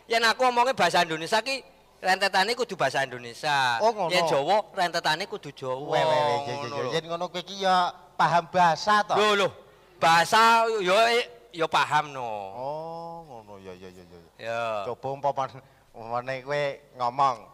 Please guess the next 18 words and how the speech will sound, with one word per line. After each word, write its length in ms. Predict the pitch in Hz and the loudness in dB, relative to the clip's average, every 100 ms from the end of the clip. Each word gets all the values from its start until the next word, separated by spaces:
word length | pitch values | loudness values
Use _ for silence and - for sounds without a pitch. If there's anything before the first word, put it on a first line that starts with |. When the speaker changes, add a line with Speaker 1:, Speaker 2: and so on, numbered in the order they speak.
| _ | _
Speaker 2:
bahasa 280 | - 101 120 | -14 -10 -8
Indonesia. 800 | 110 104 101 98 127 123 110 85 76 - _ _ - | -8 -10 -14 -6 0 2 0 -2 -10 -20 _ _ -20
Speaker 1:
Oh, 480 | - 92 104 104 98 | -14 -8 -6 -4 -6
ngono. 380 | 98 107 98 87 - | -10 -12 -14 -16 -20
Speaker 2:
Nggih. 420 | 95 98 98 85 80 254 180 170 98 | -18 -16 -14 -16 -10 -8 -8 -10 -16
<clears throat> 540 | _ _ _ _ 131 | _ _ _ _ -18
Wah, 80 | 175 | -18
nganggo 320 | 151 123 107 117 | -12 -12 -10 -10
dahem 400 | 131 113 123 120 | -6 -4 -6 -8
barang. 460 | 117 120 113 117 113 - _ _ _ - 135 123 _ _ _ _ - | -4 -2 0 -4 -6 -16 _ _ _ -20 -20 -20 _ _ _ _ -6
Speaker 1:
Ki 140 | 185 | -4
bahasa 320 | - 139 139 | -2 -2 -2
Indonesia. 320 | 131 131 131 127 | -4 -8 -4 -2
Speaker 2:
Heeh. 400 | 151 220 220 123 - - _ _ _ _ _ _ _ _ _ _ _ _ _ - | 0 2 2 0 -6 -20 _ _ _ _ _ _ _ _ _ _ _ _ _ -18
Speaker 1:
Selamat 560 | - 151 139 139 139 | -10 -2 -2 -2 -6
malam 560 | 131 127 131 127 131 143 _ _ _ _ _ _ _ _ _ _ | -4 -4 -2 -4 -8 -20 _ _ _ _ _ _ _ _ _ _
kepada 800 | - - 131 127 120 110 98 98 _ _ _ _ _ _ _ _ _ | -8 -4 -4 0 0 0 -2 -8 _ _ _ _ _ _ _ _ _
bapak-bapak 720 | - 113 123 123 101 - 101 | -8 -6 -6 -6 -8 -6 -8